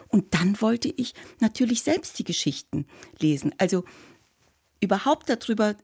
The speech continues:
zu sprechen, in irgendeiner Form Bücher auch haptisch zum Anfassen hinzulegen, das ist, glaube ich, wahnsinnig wichtig, damit Kinder auch,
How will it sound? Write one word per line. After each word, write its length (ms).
zu 160
sprechen, 680
in 180
irgendeiner 680
Form 420
Bücher 640
auch 360
haptisch 680
zum 260
Anfassen 680
hinzulegen, 760
das 220
ist, 200
glaube 240
ich, 160
wahnsinnig 500
wichtig, 320
damit 300
Kinder 400
auch, 240